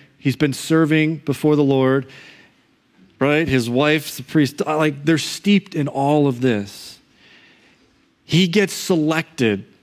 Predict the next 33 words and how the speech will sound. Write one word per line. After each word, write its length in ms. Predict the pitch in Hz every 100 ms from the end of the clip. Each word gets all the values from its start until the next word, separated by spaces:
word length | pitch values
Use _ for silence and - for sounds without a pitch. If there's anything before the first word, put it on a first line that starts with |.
| _ _ _ _ _ _ _ _ _
which 200 | 143 131
doesn't 260 | 160 156 180
happen 340 | 175 175 175
for 200 | 151 170
everybody, 400 | 165 147 127 127
to 120 | -
go 260 | 139 165 165
into 160 | 165 143
this 140 | 135
special 420 | - 160 147 165
place 440 | 135 165 147 139 -
and 280 | 135 131
burn 340 | 110 147 151 160
incense 500 | 156 156 - 127 117
before 420 | 135 - 139 143
the 120 | 131
Lord. 340 | 131 143 127 - - - - _ -
And 220 | 202 202
on 140 | 196
top 320 | 190 220 233
of 140 | 247 147
that, 400 | 127 120 185 - - - - _ _ -
we 180 | 175 240
haven't 240 | 214 202
heard 160 | 196 202
from 140 | 202
God 240 | 185 220 233
in 100 | 185
four 220 | 160 147
hundred 280 | 151 147 139
years, 260 | 151 165
and 200 | - 180
you, 280 | 170 202 220